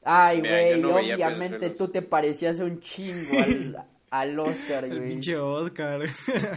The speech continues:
Speaker 1: Pero es que estaba bien rara, güey, estaba muy rara Pecesuelos, era muy random, ¿sabes? O sea, como que sacaban
Speaker 3: Sí, era como
Speaker 1: memes acá de
Speaker 3: random.
Speaker 1: gatos, güey, y,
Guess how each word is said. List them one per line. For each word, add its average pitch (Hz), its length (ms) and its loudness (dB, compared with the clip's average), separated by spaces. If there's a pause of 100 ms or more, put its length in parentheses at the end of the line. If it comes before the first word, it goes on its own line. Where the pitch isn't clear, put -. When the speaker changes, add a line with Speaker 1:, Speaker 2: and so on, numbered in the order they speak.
(2250)
Speaker 1:
Pero 170 160 -6
es 202 120 -10
que 240 60 -14
estaba 262 260 -4
bien 254 240 -8
rara, 160 340 -2
güey, 131 340 -6
estaba 175 300 -4
muy 208 220 -8
rara 196 360 -4
Pecesuelos, 143 580 -10
era 170 220 -6
muy 165 280 -6
random, 143 520 -6
¿sabes? 147 320 -6
O 139 80 -12
sea, 139 160 -10
como 135 260 -14
que 139 100 -14
sacaban 139 240 -8
Speaker 3:
Sí, 165 60 0
era 202 140 -2
como 156 140 -8
Speaker 1:
memes 139 180 -6
acá 143 260 -2
de 156 100 0
Speaker 3:
random. 139 160 -2
Speaker 1:
gatos, 143 560 -4
güey, 135 400 -8
y, 107 480 -14